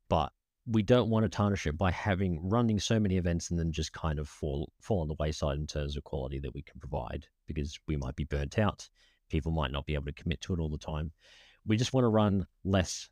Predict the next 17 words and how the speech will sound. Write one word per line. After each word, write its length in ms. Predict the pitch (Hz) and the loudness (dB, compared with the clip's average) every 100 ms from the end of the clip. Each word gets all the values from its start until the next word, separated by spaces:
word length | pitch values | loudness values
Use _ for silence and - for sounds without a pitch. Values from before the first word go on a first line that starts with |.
| _ | _
for 180 | - 85 | -2 -2
more. 280 | 76 - - _ _ _ _ _ _ _ _ _ _ _ | -2 -6 -18 _ _ _ _ _ _ _ _ _ _ _
And 420 | 76 69 69 67 - _ _ _ _ _ _ _ - | -4 -4 -4 -6 -10 _ _ _ _ _ _ _ -2
I 100 | 98 | 2
think 180 | 107 | 2
that's 160 | 82 - | 2 0
a 40 | |
good 180 | 80 73 | -4 -4
thing. 200 | - 82 _ - | -8 -12 _ -4
I 140 | 87 98 | 2 4
would 160 | 107 | 6
rather 200 | 104 92 | 6 6
have 280 | 82 90 78 | 4 2 2
much 220 | 87 85 | 0 -2
higher 220 | - 85 82 | 0 -2 0
quality 360 | 90 82 80 | -2 -2 -2
events 480 | 80 80 76 - | -2 -2 -4 -10